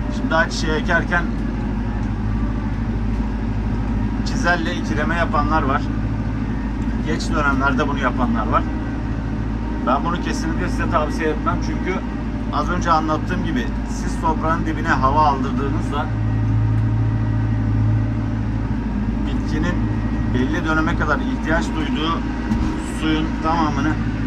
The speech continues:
yok etmiş olursunuz. Yağan yağmurlar ne kadar şiddetli yağarsa yağsın onun aşağı kadar işlemesi zaman alır. Zaman alacağı için de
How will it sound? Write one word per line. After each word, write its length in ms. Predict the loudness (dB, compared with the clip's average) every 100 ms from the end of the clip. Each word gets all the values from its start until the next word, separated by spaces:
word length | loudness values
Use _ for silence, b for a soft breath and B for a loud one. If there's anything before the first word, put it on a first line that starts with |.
| -2 0 0
yok 100 | 0
etmiş 300 | 0 -2 -2
olursunuz. 440 | 0 0 0 -2 -2 -2 -2 -2 -2 -2 -2 -2 -2 -2 -2 -2 -2 -2 0
Yağan 240 | 4 4 4
yağmurlar 540 | 4 2 4 2 2
ne 120 | 2
kadar 220 | 2 2 2
şiddetli 480 | 0 0 0 0 2
yağarsa 340 | 2 2 0
yağsın 360 | 2 0 0 -2 -2 -2 0
onun 280 | -2 -2
aşağı 380 | 0 2 2 0
kadar 240 | 0 0 -2
işlemesi 680 | -4 -4 -4 -6 -6 -8 -8 -10 -10 -10 -10 -10 -10 -10 -8
zaman 380 | -6 -4 -2
alır. 180 | -2 -4
Zaman 340 | -4 -4 -2 -4
alacağı 380 | -4 -2 -2
için 240 | -2 -2
de 100 | -2